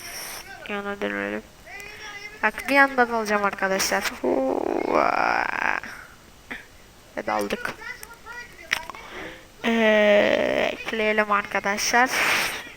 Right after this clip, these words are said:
Burada, e, şöyle göstereyim. Bir saniye geri alayım ben size.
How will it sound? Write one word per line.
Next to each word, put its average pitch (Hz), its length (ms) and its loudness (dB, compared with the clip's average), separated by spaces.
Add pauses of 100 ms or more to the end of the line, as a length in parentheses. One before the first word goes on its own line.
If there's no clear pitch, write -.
(120)
Burada, 233 460 6 (340)
e, 208 260 -2 (1400)
şöyle 208 320 0
göstereyim. 202 680 -2
Bir - 40 8
saniye 208 400 0
geri 202 240 4
alayım 208 280 -2
ben 208 160 0
size. - 420 -6